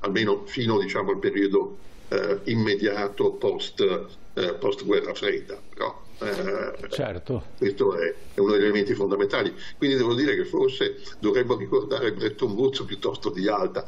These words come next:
Speaker 1: naturalmente sto un po'
Speaker 2: Certo.
Speaker 1: scherzando, eh, chiaramente,
Speaker 2: Eh,
Speaker 1: però,
Speaker 2: sono
Speaker 1: eh, questa è una delle
Speaker 2: No.
Speaker 1: conferenze importanti, eh.
Speaker 2: In-, certamente oggi parliamo di Yalta, ma poi anche le precedenti hanno un'influenza su, su Yalta,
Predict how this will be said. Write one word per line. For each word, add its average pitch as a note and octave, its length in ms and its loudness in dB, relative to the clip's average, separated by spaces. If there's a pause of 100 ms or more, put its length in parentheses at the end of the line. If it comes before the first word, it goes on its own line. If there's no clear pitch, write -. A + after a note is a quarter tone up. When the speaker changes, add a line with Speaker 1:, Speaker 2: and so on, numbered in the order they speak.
(160)
Speaker 1:
naturalmente G2+ 460 2
sto A2 140 2
un F#2 60 2
po' - 160 0
Speaker 2:
Certo. - 180 -2
Speaker 1:
scherzando, E2 460 -2
eh, E2 140 0
chiaramente, F2+ 640 -2
Speaker 2:
Eh, G#2+ 220 -2 (100)
Speaker 1:
però, C3+ 380 2
Speaker 2:
sono - 60 -12
Speaker 1:
eh, A2+ 220 -8 (120)
questa - 280 0 (100)
è - 240 -2
una G#2+ 240 2
delle G2+ 160 2
Speaker 2:
No. - 60 -2
Speaker 1:
conferenze G2 520 0
importanti, - 680 -4
eh. - 360 -2
Speaker 2:
In-, G#2+ 240 -4
certamente A2+ 720 -2
oggi G#2+ 300 0
parliamo G#2+ 340 -2
di G#2 120 0
Yalta, A2+ 360 0
ma F2+ 300 -6
poi G#2+ 240 -2
anche G#2 260 -4
le G#2 120 -2
precedenti G#2+ 840 -2
hanno G#2+ 240 -4
un'influenza G#2+ 680 -2
su, G2 320 -4
su G#2+ 240 -4
Yalta, A2+ 580 -2